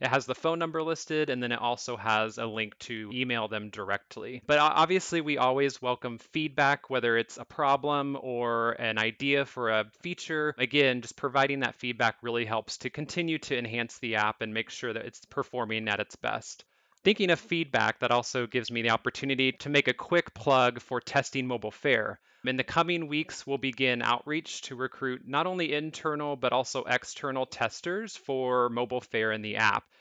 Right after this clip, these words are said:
And we really want to be able to test the app and make sure that the fare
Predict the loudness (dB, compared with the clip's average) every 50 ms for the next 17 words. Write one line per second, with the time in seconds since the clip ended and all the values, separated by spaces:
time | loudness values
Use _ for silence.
0 | -12 -8 -4 0 0 2 2 2 2 2 2 2 0 -2 -2 0 0 2 2 2
1 | 2 0 -4 -4 -8 -8 -2 0 0 0 0 -2 -10 -8 -6 -4 -2 0 2 2
2 | 2 0 -2 -4 -4 -2 -2 -4 -4 -6 -6 -4 -4 -2 -2 -4 -4 -6 -8 -4
3 | 0 2 2 4 4 4 2 0 -2